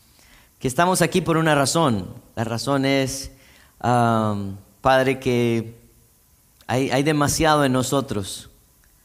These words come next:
para llevar muchas veces y necesitamos ayuda. Y esa es la historia que vamos a estudiar esta mañana. Ayúdanos, Padre, a poder, ah,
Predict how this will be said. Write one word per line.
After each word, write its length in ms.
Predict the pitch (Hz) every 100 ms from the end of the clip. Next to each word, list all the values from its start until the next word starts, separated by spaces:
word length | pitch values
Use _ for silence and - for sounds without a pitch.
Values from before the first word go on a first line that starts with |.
| _ _ _
para 180 | 113 113
llevar 560 | 113 110 123 127 107 117
muchas 300 | 113 - 110
veces 580 | 113 113 107 107 - - _ _ _ _ _ _ -
y 800 | - 127 127 127 127 120 113 110 113
necesitamos 720 | - 123 131 123 123 131 131 131
ayuda. 440 | 113 127 117 92 - - - _ _ _ _ _ _ _ _ -
Y 220 | 117 139
esa 160 | 147
es 80 | 151
la 100 | 143
historia 600 | 135 - 160 160 156 127
que 60 | 131
vamos 240 | 123 120
a 20 |
estudiar 340 | 123 120 117 113
esta 180 | 113 107
mañana. 440 | 101 95 90 87 - - _ _ _ _ _ - _ _ _ _
Ayúdanos, 380 | 107 139 147 135
Padre, 520 | 131 135 139 143 139
a 140 | 120 120
poder, 800 | 120 117 123 123 120 113 110 -
ah, 320 | 107 104